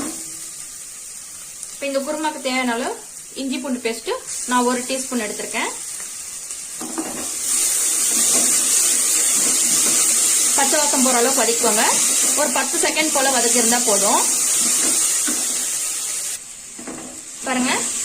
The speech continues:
பத்து செகண்ட் போல வதக்கி விட்ட பிறகு இப்ப நான் தக்காளி ஒரு மூணு தக்காளி எடுத்து இந்த மாதிரி நல்லா நைஸா அரைச்சு வச்சிருக்கேன். புளிப்பா இருந்தா தக்காளி மூணு தக்காளி போதும், புளிப்பு இல்லைன்னா ஒரு நாலு பழம் சேர்த்திக்கோங்க.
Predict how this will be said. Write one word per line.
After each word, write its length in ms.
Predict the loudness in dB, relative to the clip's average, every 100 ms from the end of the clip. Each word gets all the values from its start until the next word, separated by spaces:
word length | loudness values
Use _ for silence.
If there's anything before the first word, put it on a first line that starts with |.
| -2 0
பத்து 180 | 0 0
செகண்ட் 280 | 0 0 2
போல 120 | 2 2
வதக்கி 240 | 0 0
விட்ட 180 | 0 0 0
பிறகு 260 | 0 2 0 -2 -10 -12
இப்ப 180 | -8 -4
நான் 140 | 0 0
தக்காளி 380 | 2 0 0 0 -2
ஒரு 100 | 0 2
மூணு 140 | 0 -2
தக்காளி 280 | 0 2 2
எடுத்து 200 | 0 -4
இந்த 100 | -2
மாதிரி 160 | -2 -2
நல்லா 160 | -2 -2
நைஸா 240 | -2 -2 -2
அரைச்சு 200 | -2 -4
வச்சிருக்கேன். 420 | -4 -4 -4 -4 -6 -14 -16 -16 -16 -16 -16 -16 -16 -14 -14 -14 -12 -12 -14 -14 -14 -14 -14 -14 -14 -14 -14 -14 -14 -14 -14 -6
புளிப்பா 300 | -4 0 2 0
இருந்தா 240 | 0 0 0 -2 -10 -10
தக்காளி 260 | -2 0 2
மூணு 160 | 2 2
தக்காளி 220 | 2 0 0
போதும், 200 | 0 -2 -4
புளிப்பு 280 | -6 -6 -4
இல்லைன்னா 260 | 0 2 0 -2 -10 -18 -18 -14 -4
ஒரு 100 | -2 0
நாலு 200 | 0 2
பழம் 200 | 0 0
சேர்த்திக்கோங்க. 480 | 0 -2 -4 -4 -2